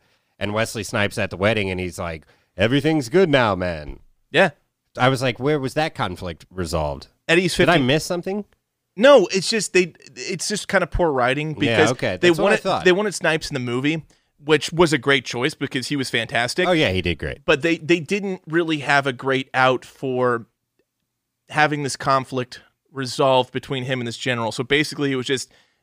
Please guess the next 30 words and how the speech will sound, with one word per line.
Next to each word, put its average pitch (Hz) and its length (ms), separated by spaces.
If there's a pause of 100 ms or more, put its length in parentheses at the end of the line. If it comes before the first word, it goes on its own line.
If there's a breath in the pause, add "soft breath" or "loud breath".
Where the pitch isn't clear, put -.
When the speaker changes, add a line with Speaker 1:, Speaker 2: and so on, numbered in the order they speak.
(160)
Speaker 2:
Eddie's 143 340
daughters, 123 640
or, 127 120
well, 120 340 (120)
Akeem's 139 380
daughters, 123 360
like, 117 160
you 131 60
know, 110 100
kicking 131 340
his, 113 260 (360)
you 143 100
know, 113 240 (460)
Speaker 1:
So 123 140
now 107 200
he 107 40
Speaker 2:
his - 100
Speaker 1:
knows 117 100
Speaker 2:
army's 139 180
Speaker 1:
his 95 80
Speaker 2:
ass. 139 200
Speaker 1:
role. 170 80
Speaker 2:
Yeah, 190 100
so 165 80
he 185 80
just, 156 160
so 165 60
he's 147 120
like, 143 140
"Okay, 135 440